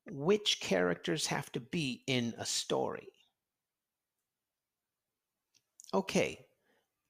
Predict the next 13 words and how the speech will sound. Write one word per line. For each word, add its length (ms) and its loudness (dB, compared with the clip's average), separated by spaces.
the 100 2
minimum 640 4
amount 440 2
of 200 -6
characters 880 0
is 180 -6
five, 560 0
or 280 2
elements, 580 2
characters 480 0
and 280 0
elements, 420 -2
okay? 320 -2